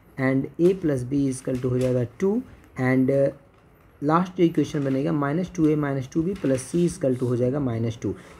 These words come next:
इन तीनों को बेटा solve करेंगे, यहाँ से एबीसी की value आएगी। जब एबीसी की value आएगी तो इसकी value यहाँ पे put करना है। जब यहाँ पे value put करोगे बेटा तो आपका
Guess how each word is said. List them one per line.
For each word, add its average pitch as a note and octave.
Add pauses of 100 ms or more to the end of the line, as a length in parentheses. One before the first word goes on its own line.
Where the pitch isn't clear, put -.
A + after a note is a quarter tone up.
(140)
इन G#3+
तीनों D3
को C3+
बेटा B2+
solve C3
करेंगे, E3+
यहाँ B2+
से B2 (120)
एबीसी B2+
की B2
value B2
आएगी। F3 (260)
जब D3
एबीसी F#3
की D3
value C3
आएगी B2+
तो B2+
इसकी B2
value B2+
यहाँ A#2
पे A#2+ (120)
put D#3
करना F3+
है। F#3+ (240)
जब C3+
यहाँ C3+
पे C3+
value C3
put C3
करोगे B2
बेटा A#2+
तो -
आपका -